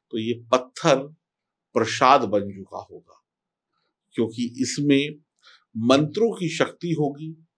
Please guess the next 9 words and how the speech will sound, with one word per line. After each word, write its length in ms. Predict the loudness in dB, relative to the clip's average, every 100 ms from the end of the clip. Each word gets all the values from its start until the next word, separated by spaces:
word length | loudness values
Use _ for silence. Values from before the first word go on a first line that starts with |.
| _ _ _ _ _ _ _ _ -4
और 220 | 0 0 0
ईश्वर 360 | -4 2 2
का 160 | 4 0
आशीर्वाद 520 | -2 -4 0 4 4 2
होगा 240 | 0 2
और 120 | 0
सही 440 | 0 -2 0 0 2
मुहूर्त 420 | 2 8 8 6
पर 340 | 2 -2 -2